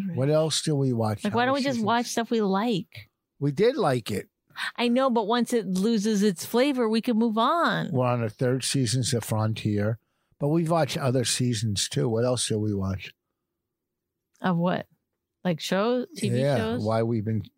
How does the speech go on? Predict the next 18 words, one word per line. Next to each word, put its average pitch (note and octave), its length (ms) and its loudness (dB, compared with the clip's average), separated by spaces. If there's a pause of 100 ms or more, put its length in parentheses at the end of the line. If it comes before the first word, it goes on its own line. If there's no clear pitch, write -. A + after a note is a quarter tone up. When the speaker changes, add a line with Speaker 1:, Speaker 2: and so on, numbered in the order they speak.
(200)
Speaker 2:
stuck - 480 -4
here. F2+ 300 -4 (1040)
Speaker 1:
Um, F#3 340 0
Better F3 220 0
Call G3+ 220 -2
Saul. F3+ 580 -2 (1040)
Speaker 2:
Yeah, C#3 140 -4
we A#2+ 120 -2
watched A2 340 -2
that. A2 280 0 (160)
Far, G#2+ 460 -2
uh, G2+ 520 0 (1080)
uh, A2 640 -2
you C3 220 2
caught B2 300 0
up A#2 220 0
and A2 120 0
we, A2 100 -2